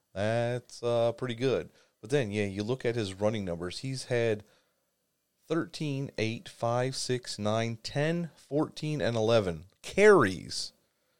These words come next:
His last three games, he's had ten plus carries each game for a minimum of sixty-seven yards and a touchdown every.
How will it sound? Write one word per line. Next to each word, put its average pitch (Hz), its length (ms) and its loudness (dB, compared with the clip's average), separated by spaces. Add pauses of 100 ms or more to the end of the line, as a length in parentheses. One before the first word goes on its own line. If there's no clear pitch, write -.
(380)
His 127 160 -6
last 185 320 -2
three 185 160 -2
games, 165 300 0
he's 143 140 -4
had 143 180 2
ten 160 220 -2
plus 139 240 2
carries 147 420 0
each 95 240 -8
game 90 320 -6 (540)
for 156 180 0
a 156 80 0
minimum 170 480 6
of 143 180 4
sixty-seven 185 840 2
yards 165 260 6
and 160 100 6
a 151 40 4
touchdown 143 600 4
every. 196 320 2